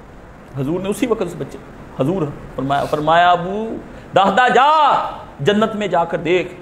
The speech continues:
इस वक्त तेरे लिए वो बह-, बाग जो है लहलहा रहा है, लहलहा रहा है, लहलहा रहा है बाग।" ये है वो नेकी का जज्बा जब आप अपने तौर पर करते हैं। आप ये ना कहें, "मेरे पास है नहीं।" है नहीं तो पैदा करो ना, है नहीं तो पैदा करो।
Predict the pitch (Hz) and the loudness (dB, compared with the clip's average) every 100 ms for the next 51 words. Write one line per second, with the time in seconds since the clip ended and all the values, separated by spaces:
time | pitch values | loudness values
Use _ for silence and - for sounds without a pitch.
0 | - - - 196 196 190 190 180 170 175 | -12 -8 -4 -2 0 2 4 2 0 0
1 | 143 160 165 156 165 175 160 151 165 220 | 2 4 4 4 4 4 4 4 4 4
2 | 190 165 147 131 - 110 156 175 - - | 4 4 2 0 -6 0 2 2 -4 -8
3 | 123 - - - - - - 196 220 185 | -12 -14 -20 -20 -20 -8 0 2 4 4
4 | 160 147 143 127 - 151 311 392 381 349 | 4 4 0 -2 -4 0 2 6 6 6
5 | 330 320 262 254 269 269 226 190 233 233 | 4 4 2 0 0 0 0 2 2 2
6 | - - 143 180 180 170 170 175 170 156 | -6 -16 -2 0 2 0 -2 -10 -10 -8
7 | 156 151 127 - - - - - - 151 | -8 -12 -14 -16 -20 -20 -20 -14 -4 -4
8 | 139 170 226 262 240 220 202 208 190 151 | -2 -2 -2 -4 -4 -4 -2 -2 -2 2
9 | 160 170 165 - 175 208 285 294 349 339 | 2 2 -2 -4 2 4 4 2 2 2
10 | - 330 392 392 339 285 233 - - - | 4 4 6 4 4 4 2 -2 -6 -18
11 | - - - - - - - - 139 165 | -20 -20 -20 -20 -20 -20 -20 -10 -8 -6
12 | 180 190 208 233 233 175 | -8 -2 0 2 0 -4